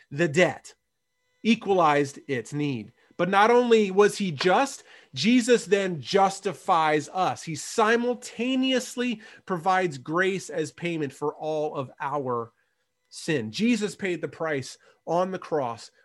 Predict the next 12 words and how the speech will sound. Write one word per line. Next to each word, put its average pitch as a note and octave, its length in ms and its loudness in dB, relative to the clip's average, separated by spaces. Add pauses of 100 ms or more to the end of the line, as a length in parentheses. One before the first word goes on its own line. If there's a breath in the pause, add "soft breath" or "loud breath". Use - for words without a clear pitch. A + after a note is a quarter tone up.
with C#3 160 -4
his G3 300 -2
sinless F3 500 -4
life, A2+ 320 -6 (200 loud breath)
and C#3+ 120 -6
because E3+ 440 -4
of C3+ 120 -2
it, B2+ 300 -2
our E3 300 -2
sin D#3 360 -4
is C#3 180 -8
forgiven A#2+ 540 -8